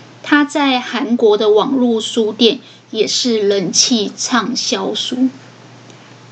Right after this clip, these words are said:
想想看，为什么同样一本书可以一版、二版、三版，每隔两三年就再次出版？我觉得应该是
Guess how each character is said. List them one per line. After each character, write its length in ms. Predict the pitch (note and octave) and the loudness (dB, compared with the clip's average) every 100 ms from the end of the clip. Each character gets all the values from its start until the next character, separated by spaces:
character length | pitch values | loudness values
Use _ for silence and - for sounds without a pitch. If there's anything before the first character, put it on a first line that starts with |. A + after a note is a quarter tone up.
| - | -12
想 180 | - D4+ | 0 2
想 200 | D#4 B3 | 4 2
看， 200 | D4+ C#4+ | 4 4
为 100 | D4 | 4
什 200 | C#4 A3 | 2 -2
么 260 | G3 G3 A#3 - - - - - - - | -4 -6 -10 -18 -20 -20 -20 -20 -16 0
同 240 | A3+ B3 | 6 8
样 200 | C#4 C4 | 8 6
一 120 | C#4 | 4
本 220 | C4 G3 F3+ | 2 -2 -4
书 240 | - A#3 | -2 -2
可 240 | A#3 A#3 | 2 4
以 140 | G#3 B2 - - - - - | 4 2 -12 -20 -20 -20 2
一 100 | C#4+ | 2
版、 460 | C4+ A#3+ G3 D#4+ - | 2 -2 -4 -6 -4
二 220 | B3+ A3+ | -2 -2
版、 400 | G3+ A3 C#4+ C#4 | -2 -4 -4 -10
三 420 | - B3 A3+ A#3+ | -6 -4 -2 -2
版， 260 | A3+ - C4 - - | -2 -6 -10 -16 -8
每 400 | - A3+ G#3 G3 - | 0 2 2 -4 -4
隔 280 | A3+ A3 A#3+ | 0 2 2
两 280 | A#3 F3+ | 2 -2
三 300 | A#3 B3+ A#3 | -6 -2 2
年 240 | B3 G3 G3 | 2 0 -4
就 180 | A3+ G#3 | -4 -4
再 300 | G#3+ A3 G3 | -2 -2 -2
次 320 | - B3 G3 | -4 -4 -6
出 400 | - - G#3 F#3+ - | -8 -4 -4 -2 -6
版？ 160 | - - - - - - - - | -6 -8 -20 -20 -20 -20 -20 -10
我 120 | - A3+ | -2 2
觉 180 | B3+ | 4
得 220 | B3+ C4+ B3+ | 4 2 4
应 160 | C#4 | 6
该 200 | C#4+ C4+ C#4 | 6 2 -2
是 480 | - C4+ A#3 G#3 | -4 -4 -2 -4